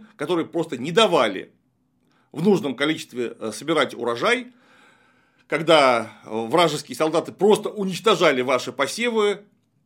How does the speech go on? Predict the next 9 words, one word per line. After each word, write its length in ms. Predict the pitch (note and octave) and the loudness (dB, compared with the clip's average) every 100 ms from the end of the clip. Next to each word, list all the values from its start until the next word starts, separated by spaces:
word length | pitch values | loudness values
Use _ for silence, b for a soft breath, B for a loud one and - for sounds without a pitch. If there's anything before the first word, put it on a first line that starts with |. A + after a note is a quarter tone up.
| _ | _
когда 580 | - D3 C#3+ C#3+ B2 A2 | -4 0 4 4 4 2
собственные 520 | - G3+ - B2 A#2+ | 2 0 0 -8 -6
правители 680 | A#2+ A#2+ F3+ A3+ G#3 G#3 G#3 | -2 0 0 -4 -6 -6 -8
для 100 | - | -8
того, 220 | C3+ D#3 E3 | -2 0 0
чтобы 200 | D3+ D3 | 0 0
обеспечивать 640 | E3 F3 A#3+ G#3+ C#3+ A#2+ | 0 -2 -2 -2 -2 -2
военные 400 | C3 D3 B2+ A2+ | -2 -2 -2 -4
предприятия, 760 | A#2+ A2 - C#3+ G3+ G#3 G3 | -6 -10 -4 0 0 -2 -6